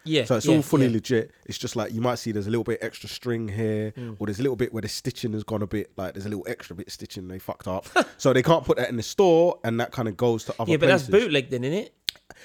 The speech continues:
Speaker 2: It's not bootleg, it's factory reject. So you'll pay less than what you pay if you walk into, if you walk into Ralph Lauren, you're gonna pay, like, a hundred pound for the shirt. But if you go down Dagenham Market, you might get a shirt with a little bit extra stitching. You know, you can just cut that off with the scissors,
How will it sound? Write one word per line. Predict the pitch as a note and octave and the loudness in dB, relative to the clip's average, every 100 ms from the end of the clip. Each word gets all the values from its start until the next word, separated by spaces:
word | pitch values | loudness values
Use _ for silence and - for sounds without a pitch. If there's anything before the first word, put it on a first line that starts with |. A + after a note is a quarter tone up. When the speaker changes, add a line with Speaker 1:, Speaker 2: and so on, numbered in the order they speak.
| - | -6
Speaker 2:
It's | B2 | 0
not | G#3+ A#3 F3 | 2 2 2
bootleg, | A3 D#3+ A#2+ A2+ A2+ | 0 2 4 2 0
it's | A2+ - | -8 -6
factory | C#3 - - A2+ | -6 -6 -6 -6
reject. | A2+ A#2+ E2 - - _ _ _ _ _ | -6 -8 -10 -14 -20 _ _ _ _ _
So | - A#2+ | -2 0
you'll | A#2+ B2+ | 2 2
pay | B2 C#3+ D3 | 2 2 4
less | C3 C#3+ C3+ - | 4 4 4 0
than | G#2+ | -4
what | A2 | -4
you | A2 | -6
pay | - G#2+ G2 | -6 -4 -4
if | F#2 | -6
you | G#2 | -6
walk | A2+ G#2+ A#2 | -4 -4 -8
into, | G#2+ G#2 G2+ - - - - | -8 -6 -8 -10 -20 -20 -12
if | A#2 C3+ | -4 2
you | |
walk | C3+ B2+ | 2 2
into | A#2+ | 2
Ralph | A2+ A2+ - | 4 2 2
Lauren, | G#2+ G#2 G2 A2+ _ _ | -2 -2 -2 -10 _ _
you're | A2 A2 | -6 -2
gonna | G#2+ | -2
pay, | B2 G#2 | 0 -2
like, | G2+ A2 | -4 -4
a | |
hundred | A2+ G#2+ G#2+ | -4 -4 -4
pound | G#2+ G2 | -4 -6
for | |
the | G2 | -10
shirt. | - - G2+ - _ _ - | -8 -2 -2 -4 _ _ -10
But | G2+ | -10
if | G2+ | -6
you | A#2 | 0
go | C3+ | 2
down | B2 A#2 | 4 2
Dagenham | A#2 G2+ G2 | 0 -2 0
Market, | A#2+ A2+ - G#2 _ _ - | 2 2 -2 -8 _ _ -8
you | G#2+ | -2
might | B2 | 0
get | A2 | 0
a | F#2+ | -4
shirt | - G#2+ | -2 -2
with | G2 | -2
a | A2+ | 0
little | D3 | 0
bit | A#2 A#2 | 0 -2
extra | A#2 - | -4 -8
stitching. | - D3+ - G#2 B2 F3 - | -4 -2 -2 -4 -6 -10 -8
You | G#2 | -4
know, | G#2 | -4
you | G#2+ | -4
can | A#2 | -6
just | A2 | -4
cut | - | -4
that | A2 | -2
off | A#2 - | -6 -6
with | |
the | G2+ | -8
scissors, | - G2+ G2 B2+ - | -6 -6 -6 -12 -20